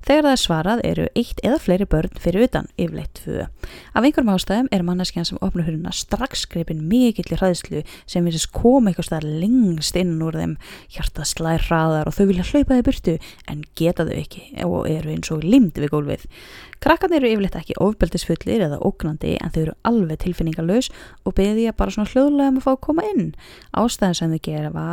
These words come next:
er misjöfn, að fá að nota símann er mjög vinsælt en líka til þess að fá eitthvað að borða eða drekka. Oft talaðu um að foreldrar þeirra séu á leiðinni.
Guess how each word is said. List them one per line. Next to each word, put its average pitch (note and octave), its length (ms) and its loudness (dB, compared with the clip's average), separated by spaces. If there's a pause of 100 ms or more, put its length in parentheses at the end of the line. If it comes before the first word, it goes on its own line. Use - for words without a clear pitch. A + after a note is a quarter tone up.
(140)
er D#3+ 260 -2
misjöfn, D#3 640 -2
að F3 100 -6
fá F3+ 120 2
að D#3+ 180 0
nota D#3+ 180 -4 (120)
símann E3+ 420 -2
er G3 60 0
mjög G3+ 220 2
vinsælt B3 440 -2 (300)
en A#3+ 100 2
líka B3+ 260 -2
til G#3 100 0
þess - 120 -12
að - 60 -10
fá - 80 -4
eitthvað - 200 -8
að - 120 -10
borða G#3 420 0
eða F#3 200 0
drekka. - 360 -6 (720)
Oft - 240 -2
talaðu A3+ 400 2
um D#3+ 140 -2
að - 100 -10
foreldrar G#3+ 560 0
þeirra D3+ 320 -4
séu D3+ 240 -2
á - 0 -
leiðinni. D3 380 -2